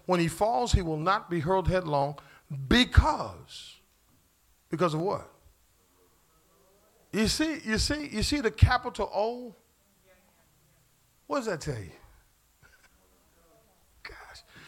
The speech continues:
we're talking about God. How many believe that God holds you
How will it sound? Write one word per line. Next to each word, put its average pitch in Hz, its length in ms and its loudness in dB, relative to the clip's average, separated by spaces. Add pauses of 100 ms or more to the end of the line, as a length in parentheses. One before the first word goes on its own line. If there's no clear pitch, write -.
(140)
we're 180 80 -10
talking 226 220 0
about 170 140 -8
God. 247 540 0 (1200)
How 277 120 0
many 302 120 2
believe 220 600 0 (1600)
that 160 240 4
God 196 260 0
holds 190 480 0
you 110 120 0